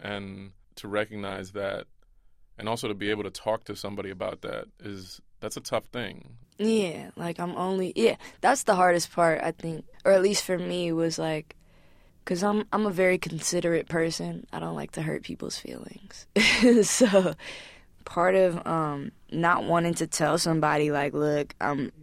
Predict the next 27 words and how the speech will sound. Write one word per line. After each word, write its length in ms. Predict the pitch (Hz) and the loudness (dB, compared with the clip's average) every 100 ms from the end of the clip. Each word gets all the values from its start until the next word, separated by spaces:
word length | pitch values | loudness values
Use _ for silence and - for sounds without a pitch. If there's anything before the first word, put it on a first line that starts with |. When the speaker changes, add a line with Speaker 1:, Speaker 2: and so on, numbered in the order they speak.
| - - - | -20 -20 -10
Speaker 2:
I'm 180 | 151 - | -6 -4
only 300 | 147 160 170 | -2 0 0
still 300 | - 156 156 | 0 0 2
here 340 | 156 160 160 | 2 2 2
because, 640 | 160 160 - 151 143 143 139 | 0 -6 -6 -4 -2 -4 -6
like, 420 | 135 127 - - - | -6 -6 -8 -12 -10
I'm 180 | - 151 | -2 0
very 320 | 147 147 147 | 2 2 0
insecure." 640 | 156 - - - - 165 - | -2 -6 -6 -6 -6 -10 -14
<laughs> 340 | - 208 - 262 381 370 - 254 262 208 - - - | -2 0 6 6 6 -4 -2 2 2 2 -8 -16 -6
Um, 400 | 175 165 143 - - | -2 -2 -2 -6 -6
nobody 380 | - 214 190 175 | 0 4 6 6
wants 440 | 160 165 160 - - | 2 4 2 2 -2
to 140 | 160 | -2
say 240 | - 147 | -2 -2
that 260 | 147 135 - | -2 -4 -6
to 120 | 151 | -8
somebody, 640 | - - 73 65 - - - - - - - | -8 -10 -10 -10 -12 -16 -20 -20 -20 -18 -2
but 420 | 170 160 139 - - - - - | 2 2 0 -4 -12 -16 -20 -12
honesty 720 | - 165 165 - 165 160 156 165 - - _ - - | -6 -4 -4 -4 -6 -6 -6 -10 -20 -20 _ -20 -6
has 240 | 160 160 | -4 -2
gotten 340 | 156 165 156 156 | 0 0 0 -4
me 120 | 151 | -6
a, 160 | 135 - | -8 -10
a 100 | 139 | -6
long 420 | 147 156 160 160 160 | -4 -2 -2 -2 -2
way. 400 | 160 143 135 | -4 -6 -12